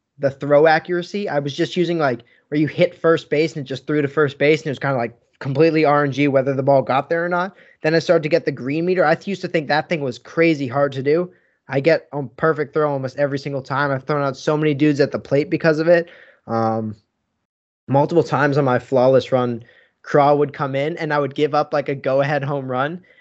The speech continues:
and he'd be like, "I'm cursed. Like, I should never come to your stream again." I was like, "Nah, dude, like, it's not even that. It's just, like, you know, like, I'm just terrible at this game." And I'd get into these mindsets where it's like, "I'm never gonna go flawless." Like, I can, I'm never consistent enough to hit, like, can't do this, can't do that, like, and just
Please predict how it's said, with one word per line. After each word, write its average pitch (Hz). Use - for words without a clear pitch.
and 139
he'd 147
be 147
like, 131
"I'm 143
cursed. 151
Like, 127
I 131
should 139
never 143
come 139
to 135
your 135
stream 139
again." 127
I -
was 127
like, 123
"Nah, 127
dude, 135
like, 131
it's 123
not 143
even 131
that. 135
It's 127
just, 139
like, 123
you 135
know, 135
like, 123
I'm 131
just 127
terrible 139
at 131
this 120
game." 143
And 131
I'd 123
get 135
into 135
these 135
mindsets 131
where 135
it's 113
like, 120
"I'm 147
never 151
gonna 147
go 127
flawless." 147
Like, 120
I 123
can, 131
I'm 139
never 165
consistent 156
enough 147
to 120
hit, 147
like, 131
can't 156
do 143
this, 151
can't 143
do 143
that, 139
like, 135
and 139
just 127